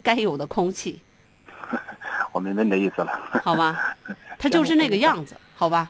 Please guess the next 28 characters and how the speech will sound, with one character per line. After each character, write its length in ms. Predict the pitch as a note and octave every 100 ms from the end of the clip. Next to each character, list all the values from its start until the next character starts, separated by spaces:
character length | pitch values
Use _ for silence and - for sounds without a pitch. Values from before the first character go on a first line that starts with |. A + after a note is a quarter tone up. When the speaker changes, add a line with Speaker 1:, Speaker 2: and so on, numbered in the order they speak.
| - -
Speaker 2:
对， 100 | F3
Speaker 1:
我 100 | A#3+
没 140 | A#3
有 120 | E4+ D4+
让 220 | C4 A3
您 140 | A#3
无 160 | G#3+ A3+
欲 100 | A#3+
无 200 | D#3 G3+
求， 320 | - C#3 D3+
Speaker 2:
对， 20 |
对， 0 |
对。 40 | A#3
Speaker 1:
我 80 |
只 180 | A#3+ E3
是 140 | E3+ G#3+
你 220 | E3 D3+
尊 240 | B3 B3+
重 160 | C4+ A3+
自 100 | A#3+
己 120 | D3+
内 180 | E3+ F#3
心 180 | G3+ G3+
深 180 | G#3
处 100 | A3
的 100 | D#3
声 200 | D3 F3+
音， 140 | F#3